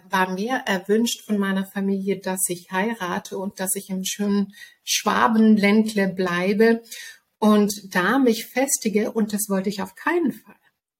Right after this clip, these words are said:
Ne? Und da habe ich, ja. Und ich wollte eben das verbinden, ne, das Therapeutische und Musik, was mir einfach sehr, sehr liegt.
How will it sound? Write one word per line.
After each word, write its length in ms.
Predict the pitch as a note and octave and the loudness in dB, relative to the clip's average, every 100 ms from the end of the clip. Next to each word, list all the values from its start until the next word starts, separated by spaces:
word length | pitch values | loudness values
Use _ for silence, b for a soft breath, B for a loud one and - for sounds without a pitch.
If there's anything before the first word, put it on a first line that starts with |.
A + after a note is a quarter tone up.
| - | -6
Ne? 220 | F#3 B3+ C#4+ | -2 0 0
Und 320 | G3+ G3 - G3 | 2 0 0 -2
da 200 | G3+ G3+ | 0 0
habe 180 | G#3+ | -2
ich, 160 | A3 - _ | -4 -16 _
ja. 220 | - - A#3 - - - - B B B B B B B B B B | -14 -12 -10 -12 -14 -16 -12 B B B B B B B B B B
Und 240 | A#3 A3 | 8 8
ich 200 | - B3 | 4 0
wollte 220 | A#3+ D#4 A#3 | 2 2 0
eben 460 | B3+ C4+ B3 A3+ A3 | -2 -2 -4 -4 -2
das 180 | A#3+ | 0
verbinden, 420 | - A3+ C#4 C#4+ B3 | 0 0 2 2 2
ne, 100 | C4+ | 2
das 160 | C4 | -2
Therapeutische 800 | - A3 G#3+ A3 A#3+ B3 C4 A#3 | -4 -2 -2 0 0 0 0 0
und 420 | - A3 A3 - A3 | 0 2 0 0 4
Musik, 600 | G#3 G3 F#3 B3 C4 - | 4 2 -4 -10 -8 -6
was 220 | F#3+ - | -6 -4
mir 160 | G3+ | -6
einfach 280 | F#3+ G3+ G3 | -6 -6 -6
sehr, 260 | F#3 G3+ A3 | -2 2 2
sehr 220 | G#3 F#3+ | 0 -2
liegt. 460 | F#3 G#3 A3 - | 0 0 -2 -8